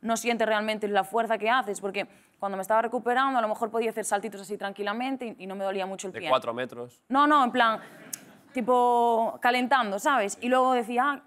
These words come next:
Speaker 1: Iván, creo que hoy ya no me duele el pie. Y vamos a hacer un triple". Buah, y bien las tres, o sea, no te atreves ni a poner el pie, ¿sabes?
Speaker 2: Vale, un par de preguntas técnicas más y ya te pregunto el dinero y esto que me has traído, que no sé lo que es. Em,
Speaker 1: <laughs>
Speaker 2: bueno, lo has traído para mí, eso.
Speaker 1: Bueno,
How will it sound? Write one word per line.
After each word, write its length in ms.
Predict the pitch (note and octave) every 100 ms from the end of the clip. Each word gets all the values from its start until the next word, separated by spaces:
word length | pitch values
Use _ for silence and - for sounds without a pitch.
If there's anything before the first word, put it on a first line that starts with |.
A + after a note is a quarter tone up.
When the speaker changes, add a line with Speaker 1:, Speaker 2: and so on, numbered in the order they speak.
| _ -
Speaker 1:
Iván, 260 | A#3+ B3+ A#3+
creo 140 | B3+
que 80 | D4
hoy 60 |
ya 60 | C#4
no 60 | C4+
me 60 |
duele 160 | B3+ A3+
el 60 | G#3+
pie. 260 | F#3+ C#3+ -
Y 80 | A3
vamos 240 | A3 A3+ A3+
a 40 |
hacer 200 | G#3+ G#3+
un 100 | G#3
triple". 400 | A3+ C4 B3 - _ _ _ _ -
Buah, 160 | - - -
y 80 | -
bien 160 | F#3+ G3
las 160 | G3+
tres, 200 | - G3+
o 20 | F#3+
sea, 80 |
no 80 | G#3
te 60 | G#3+
atreves 220 | A3+ A#3
ni 60 | G#3+
a 40 |
poner 160 | F#3+ G3
el 40 | F3+
pie, 200 | G3+ F3
¿sabes? 340 | G#3 F3 -
Speaker 2:
Vale, 180 | C3 C3
un 80 | C#3
par 120 | E3
de 60 | E3
preguntas 240 | D#3+ D#3
técnicas 280 | D3+ D3+ C#3+
más 180 | D3+ F3+
y 40 |
ya 80 | C#3+
te 80 | C#3+
pregunto 160 | C#3+ C#3
el 60 |
dinero 260 | C3+ E3 G3
y 140 | C3
esto 180 | C#3+ C3+
que 60 | B2+
me 60 |
has 40 | B2+
traído, 180 | C#3 C#3+
que 20 |
no 60 |
sé 60 | B2
lo 60 | A2
que 60 |
es. 180 | G2 -
Em, 600 | B2 A#2+ A#2+ A#2 A#2 A#2+
Speaker 1:
<laughs> 380 | A#2 - - C#4+
Speaker 2:
bueno, 160 | F3 E3
lo 80 | D#3
has 60 |
traído 180 | E3+ E3+
para 80 | D#3
mí, 80 | F#3+
eso. 340 | F#3 D3+ G2+ _ _ _ _ _
Speaker 1:
Bueno, 400 | F#3+ A3 G3+ F#3+